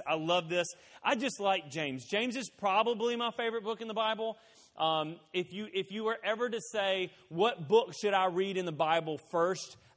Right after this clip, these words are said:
I would probably send you to John to learn about the life of Christ, and then immediately over to James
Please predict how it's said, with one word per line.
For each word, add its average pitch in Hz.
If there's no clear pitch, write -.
I 180
would 202
probably 226
send 220
you 190
to 185
John 180
to 185
learn 165
about 180
the 185
life 175
of 185
Christ, 147
and 185
then 208
immediately 196
over 185
to 170
James 170